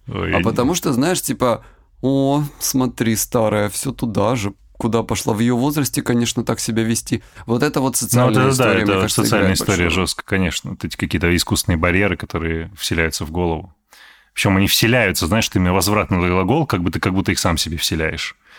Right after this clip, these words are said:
Speaker 1: Ну, по большому
Speaker 2: Ну да,
Speaker 1: счету.
Speaker 2: да. Как что обо мне подумают,
Speaker 1: Мгм.
Speaker 2: кто что скажет, там соседи то же самое, поэтому мы сами вот мешаем себе жить.
Speaker 1: Вот,
Speaker 2: Вот
Speaker 1: кстати, насчет мешания себе жить. Смотри, я же ведь тоже перебрался, и,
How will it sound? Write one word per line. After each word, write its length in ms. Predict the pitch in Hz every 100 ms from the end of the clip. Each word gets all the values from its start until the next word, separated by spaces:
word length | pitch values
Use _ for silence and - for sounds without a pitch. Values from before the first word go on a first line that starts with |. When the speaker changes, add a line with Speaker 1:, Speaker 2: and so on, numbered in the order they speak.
| -
Speaker 1:
Ну, 120 | 117
по 80 | 85
большому 300 | 82 82 107
Speaker 2:
Ну 40 | 82
да, 40 |
Speaker 1:
счету. 300 | 90 87 - 92
Speaker 2:
да. 180 | 95 95 - _ _ -
Как 200 | 113 98
что 220 | - 113
обо 160 | 101 98
мне 160 | 101
подумают, 640 | - 92 107 131 117 101 107
Speaker 1:
Мгм. 460 | 117 110 110 104
Speaker 2:
кто 100 | 104
что 220 | 95 -
скажет, 400 | 87 - 110 101
там 140 | - 90
соседи 360 | 90 - 95
то 160 | - 90
же 80 | 85
самое, 300 | 113 101 90
поэтому 320 | 101 110 104
мы 40 | 98
сами 240 | 123 113
вот 180 | 95 90
мешаем 320 | 90 98 82
себе 120 | 90
жить. 160 | 82 85
Speaker 1:
Вот, 80 | 135 127
Speaker 2:
Вот 60 |
Speaker 1:
кстати, 240 | - 135 107
насчет 360 | 120 - 120
мешания 560 | 120 107 127 120 113 107
себе 400 | - 104 104 104
жить. 400 | 98 113 95 - _ _
Смотри, 380 | - 101 101 90 - -
я 160 | 101 90
же 80 | 87
ведь 80 | 82
тоже 200 | 104 95
перебрался, 720 | 95 92 101 170 - 95 80 - - - -
и, 440 | 95 90 85 85